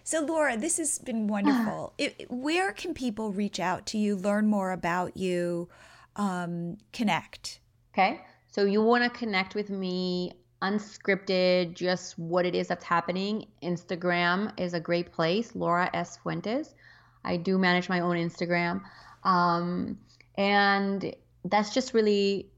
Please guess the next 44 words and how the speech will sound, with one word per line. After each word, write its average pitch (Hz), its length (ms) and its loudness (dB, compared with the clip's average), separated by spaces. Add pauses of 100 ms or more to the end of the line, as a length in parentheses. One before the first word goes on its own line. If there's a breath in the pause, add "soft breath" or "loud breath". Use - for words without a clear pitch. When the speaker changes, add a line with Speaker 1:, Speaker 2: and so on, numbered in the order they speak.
(320)
Speaker 2:
a 190 80 -2
great 185 340 4
place 170 380 -2
for - 160 -6
you 156 160 -4
people 180 240 -2
to 170 80 0
see, 196 180 -4
"Well, 220 240 -4
shoot, - 380 -6
she 294 160 -4
really 262 300 2
does, 247 300 2
like, 151 360 2
jump 165 240 0
on 160 140 0
a 160 40 -4
plane 165 300 -4
on 160 120 -4
a 160 80 -2 (300)
whatever 165 520 2
notice, 160 440 0
you 170 120 0
know, 160 300 4
or - 360 0 (220 loud breath)
she - 160 -4
does 220 260 2
the 214 80 2
things." 190 500 0 (480 loud breath)
Um, 180 600 2 (140)
so - 120 -6
I - 80 0
love 233 220 2
Instagram 202 440 0
for 196 120 0
that. 185 420 4 (280 loud breath)
You 208 60 -6
can, 220 80 4
of 202 140 2
course, 208 300 2
go 208 100 0
to 196 100 2
laura 185 280 4
fuentes 180 640 -2